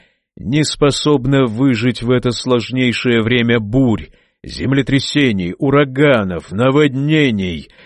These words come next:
засух и гигантских лесных пожаров, потому что своими страхами и истеричностью будет притягивать в свое поле времени такие же отрицательные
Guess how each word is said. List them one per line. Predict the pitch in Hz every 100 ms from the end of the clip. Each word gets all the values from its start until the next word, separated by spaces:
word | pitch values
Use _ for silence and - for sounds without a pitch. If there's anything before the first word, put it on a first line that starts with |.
| - _
засух | 69 64 60 - 127 143 143 - 147 139 - -
и | 143
гигантских | 123 131 131 143 117 - 135 131
лесных | 127 - 127 117
пожаров, | - 127 98 131 135 117 98 - - _ _ _
потому | - 62 107 127
что | - 131
своими | - 120 127 123 127
страхами | 120 - 135 139 120 131 123 123 107 92 _ _ -
и | 147 135
истеричностью | - 139 139 147 - 127 113 - 87 69 62 _ _ _
будет | - - 90 131 123 -
притягивать | 120 113 127 131 120 120 120
в | -
свое | 117 123 127 120
поле | 127 127 120 117
времени | 113 127 123 120 120
такие | 110 123 117 151 139 120
же | 120 120
отрицательные | 117 117 - 139 127 131 127 127 123 101